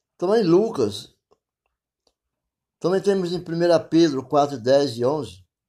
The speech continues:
Não é difícil perceber a diferença entre um ministro e um pregador. Por esse motivo, não podemos condenar as pessoas que têm preferência por um determinado ministro.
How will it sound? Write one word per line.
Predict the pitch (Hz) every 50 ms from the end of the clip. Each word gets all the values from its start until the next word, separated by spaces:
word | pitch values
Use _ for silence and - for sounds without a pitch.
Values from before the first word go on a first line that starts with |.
| _ _ _ _ _ _ _ _ _ _ _
Não | - 160 175 214
é | 233
difícil | 226 254 214 - - 254 277 - -
perceber | - 196 170 - 175 165 147 147 151 147 139 -
a | 127 135
diferença | 135 127 - - 147 139 135 131 127 123 135 -
entre | - 135 127 127 123 113 117 120 123 117 - - _ _ _
um | - 180 214 226 214 185 156 127 90 - - 123 - _ _ -
ministro | 123 127 123 135 170 220 226 - - - 196 - _
e | 165 160 170
um | 190
pregador. | 190 175 175 165 139 147 135 110 92 73 - - _ _ _ _ _ _ _ _ _ _ _ _ _ _ _ _ _ _ _ _ _ _ _ _ _ _ _ _ _ _ _ _ _ _ _ _ _ _ _ _ _ _ _ _ _
Por | - 156 180
esse | 202 226 220 214
motivo, | 226 208 196 - 151 135 117 104 90 - -
não | - 131 127 135 147 170 190 220 240 233 208
podemos | - - 156 127 110 98 117 123 135 160 190 208 202 175 160 - _ _ _
condenar | - - 165 175 175 175 180 165 139 123 123 135 147 151 - -
as | - 127 135 135 123
pessoas | - - - 147 143 - - - 127 135 143 143 127 -
que | - 139
têm | 131 - _ 131 131 135 151 160 170 170
preferência | 165 - _ 147 151 143 147 147 127 107 110 120 135 151 147 147
por | 143 - - 139 131
um | 131 131 147 165 180 185 196 202 190
determinado | 165 160 147 147 147 131 123 123 110 107 110 113 120 139 156
ministro. | 165 170 165 147 135 143 135 123 - - 95 76 -